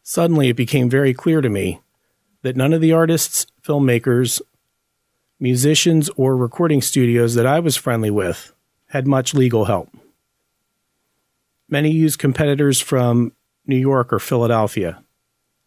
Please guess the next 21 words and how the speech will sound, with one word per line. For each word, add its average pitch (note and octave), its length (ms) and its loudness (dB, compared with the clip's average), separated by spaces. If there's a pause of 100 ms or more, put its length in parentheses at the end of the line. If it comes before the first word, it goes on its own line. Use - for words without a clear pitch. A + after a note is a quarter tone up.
(500)
And B2+ 280 0
that D#3 180 -2
became E3+ 320 -2
a D3 80 2
mission D3 280 2
of A#2 100 0
mine, G2 500 -2
to - 120 -8
build C#3+ 380 0
an C3+ 100 2
entertainment C3 520 0
law A#2+ 160 0
practice A2 540 -4
in A#2 160 0
what A#2 200 2
I B2+ 140 2
saw G#2+ 440 -2 (280)
was A#2+ 160 -4
an B2 60 0
underserved A2+ 520 0
market. G2+ 420 -2